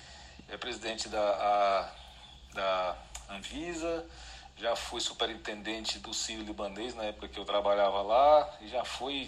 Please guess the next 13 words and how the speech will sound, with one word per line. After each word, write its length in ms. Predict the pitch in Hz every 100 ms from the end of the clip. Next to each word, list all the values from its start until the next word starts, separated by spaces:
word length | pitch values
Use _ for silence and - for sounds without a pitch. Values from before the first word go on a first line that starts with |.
| 104
gestor 440 | 120 127 - 135
de 100 | -
vários 720 | 123 120 151 165 113 - - -
órgãos 400 | 104 123 120 113
públicos 480 | - - - 156 -
e 40 |
privados. 600 | - 175 120 117 110 - - - - - - -
O 80 | -
cara 160 | 131
é 40 | 156
excelente, 640 | - 185 - 113 104 -
então, 280 | 110 123 131
assim, 440 | 147 - 110 104